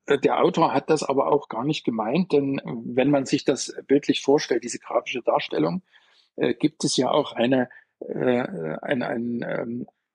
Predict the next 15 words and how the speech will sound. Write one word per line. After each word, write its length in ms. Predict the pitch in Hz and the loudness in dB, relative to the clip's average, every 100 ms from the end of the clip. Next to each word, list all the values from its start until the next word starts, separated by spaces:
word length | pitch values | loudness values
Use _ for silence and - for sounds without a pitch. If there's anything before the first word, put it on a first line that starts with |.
| - | -8
ein 160 | - | -6
Areal 760 | 127 131 143 123 113 127 170 196 - - _ - | -2 0 2 2 2 4 4 2 -4 -20 _ -8
von 320 | - 135 139 - | -2 -2 -2 -4
Überschneidungen, 760 | 139 143 - 110 135 156 135 | 0 2 2 0 2 2 2
wenn 140 | 139 | 0
sich 180 | 135 135 | 0 0
nur 180 | 147 143 | 0 0
zwei 380 | - 117 110 156 | 0 0 2 2
Kreise 400 | - 110 113 - | 0 -4 -4 -4
überschneiden. 640 | 107 117 113 113 110 - | -4 -4 -4 -2 -2 -4
Also 180 | - - | -6 -2
auch 160 | - | -4
da 240 | - 117 143 | -2 -2 0
erhöht 420 | - 98 127 165 | 0 2 2 2
sich 420 | - 175 - - | 0 -2 -2 -10